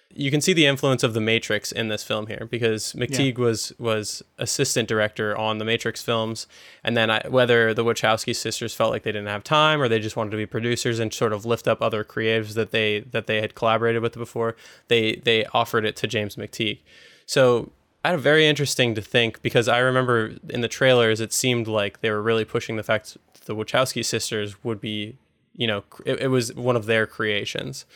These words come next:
Speaker 2: It's bigger names. You, you, it's what you do, right? When you got a big name on it, <laughs> you, you slap it in the trailer. <laughs> I mean, you, s-, I see that all the time.
Speaker 1: I think that there's a different, you know, there's a varying level of degree that I think people will be involved as producers.
Speaker 2: Yeah.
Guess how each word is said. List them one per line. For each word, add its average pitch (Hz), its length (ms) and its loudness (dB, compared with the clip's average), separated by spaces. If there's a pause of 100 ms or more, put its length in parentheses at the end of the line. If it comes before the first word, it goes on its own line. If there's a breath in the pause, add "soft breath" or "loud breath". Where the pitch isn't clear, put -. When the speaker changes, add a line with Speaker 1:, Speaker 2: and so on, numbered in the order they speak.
(120 loud breath)
Speaker 2:
It's 196 160 -6
bigger 170 260 6
names. 135 480 4
You, 156 100 -4
you, 151 220 -6
it's 165 160 -8
what 196 140 2
you 143 80 2
do, 139 200 2
right? 120 200 0
When 120 80 -4
you 123 60 -4
got 123 100 0
a 120 40 -4
big 120 160 -4
name 123 240 -6
on 120 160 -6
it, 120 140 -8
<laughs> - 0 -
you, 143 120 -6
you 180 120 -6
slap 135 300 2
it - 20 -2
in 127 80 -6
the 127 60 -8
trailer. 131 380 -2
<laughs> - 60 -2 (880 loud breath)
I 160 80 4
mean, 156 220 2
you, 165 80 -6
s-, 160 140 -4
I 165 100 4
see 151 180 -2
that 127 220 -2
all 117 80 -4
the 117 100 -10
time. 120 340 -10 (380)
Speaker 1:
I 131 80 2
think 160 200 0
that 139 200 2 (100)
there's 120 240 4
a 113 60 0
different, 113 560 -2
you 120 120 -2
know, 107 140 0
there's 110 160 -2
a 117 60 -2
varying 139 360 4
level 120 320 2
of 104 140 -2
degree 110 400 -4
that 104 220 -6
I - 20 -2
think 110 300 -4
people 120 260 -4
will 113 80 -2
be 110 100 0
involved 104 440 0
as 107 100 -10
producers. 107 460 -4
Speaker 2:
Yeah. 117 80 2